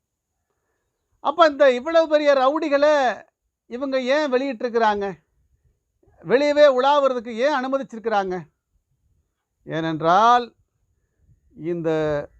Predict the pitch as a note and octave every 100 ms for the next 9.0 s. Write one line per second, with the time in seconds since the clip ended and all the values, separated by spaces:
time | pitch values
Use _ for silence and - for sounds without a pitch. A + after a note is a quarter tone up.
0 | - C3+ E3 A#3+ C4+ - B3+ A#3+ A#3 A3
1 | A3 B3 B3 A3+ G#3 - A#3 G#3 F#3+ G3
2 | A#3+ B3 - - - - - - D#3 G3+
3 | C4+ D#4 D#4 A#3+ A3+ B3+ C#4 C#4+ C4 B3+
4 | C4+ C#4 C4+ A#3 B3 C4+ A#3 C4+ C#4 C#4
5 | C#4 C4+ B3+ B3 A3+ A#3+ A#3 A3+ A3 A#3+
6 | B3 A#3 G#3 - A#3+ B3+ B3 A3+ A#3 G#3+
7 | G3 F#3 F#3+ A3+ A#3+ A#3 _ _ _ _
8 | _ _ _ _ - G3+ G#3+ A#3 A3 A#3